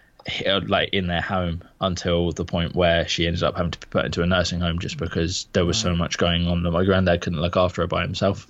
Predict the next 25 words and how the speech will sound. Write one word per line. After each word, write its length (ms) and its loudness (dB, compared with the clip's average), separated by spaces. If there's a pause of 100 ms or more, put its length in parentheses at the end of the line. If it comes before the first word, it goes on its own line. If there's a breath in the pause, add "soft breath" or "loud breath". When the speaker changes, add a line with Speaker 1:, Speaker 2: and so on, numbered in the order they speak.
(120)
Speaker 2:
In 160 2
terms 420 4
of 140 0
dementia, 840 2
because 240 0
I 80 6
know 420 6
dementia 560 0
is 80 0
sort 140 -4
of 60 -6
a 100 -4
basket 680 0 (300 loud breath)
of 160 -4
different 380 0
diseases 420 -2
that 100 -2
affect 460 -2
the 40 -2
brain, 380 2
and 140 0
that 160 0
can 160 -4
be 260 -2 (220)
memory, 720 2